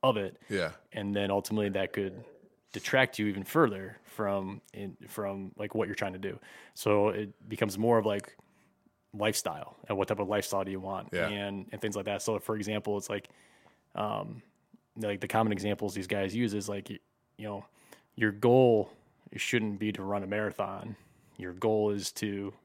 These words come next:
Speaker 1: be a runner,
Speaker 2: Mm.
Speaker 1: you know, and how do you get to being a runner? Okay, you're gonna run, you know, X amount of miles every single day type
Speaker 2: Yeah.
Speaker 1: of thing, you know? So if you get to, if you get to the marathon, great.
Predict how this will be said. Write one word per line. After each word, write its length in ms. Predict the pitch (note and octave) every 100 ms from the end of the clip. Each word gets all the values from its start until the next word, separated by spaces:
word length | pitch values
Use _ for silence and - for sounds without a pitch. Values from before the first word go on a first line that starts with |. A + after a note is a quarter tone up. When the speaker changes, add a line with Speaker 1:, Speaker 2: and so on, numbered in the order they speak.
| -
Speaker 1:
be 100 | G#2+
a 80 | G2
runner, 500 | G2 G2+ G2 F#2+ G#2+ _ _
Speaker 2:
Mm. 220 | G#2+ G2+
Speaker 1:
you 80 | G#2+
know, 120 | G#2+
and 80 | G2+
how 120 | -
do 100 | A2
you 140 | G2+ G2+
get 440 | F#2+ G#2+ - _
to 80 | -
being 180 | G2+ G2
a 60 | G2+
runner? 420 | A2 G2 G2 - - _
Okay, 280 | G2 G2 F#2+
you're 180 | F#2+ A2
gonna 140 | F#2
run, 400 | F#2+ F#2+ F#2+ G2 - - - - _ _ _ _ -
you 140 | G2+ G2
know, 220 | F#2 E2+ - - _ _ _ _ -
X 180 | A2 -
amount 140 | G2+ F#2
of 60 |
miles 340 | F#2 F#2 F#2 F#2+
every 180 | F#2+
single 260 | - G2 G2
day 260 | G2 F#2+ -
type 120 | F#2+
Speaker 2:
Yeah. 60 | D#2+
Speaker 1:
of 120 | D#2
thing, 200 | F2+ F#2
you 100 | G#2
know? 100 | G#2
So 100 | G#2+
if 100 | G2+
you 100 | G#2
get 260 | G2 A2+ -
to, 240 | G2+ G2
if 100 | F2+ A#2
you 40 |
get 120 | D#3+
to 60 | C3+
the 60 |
marathon, 440 | A2 A2 G#2 G#2+ G2+
great. 340 | A#2 G2+ F#2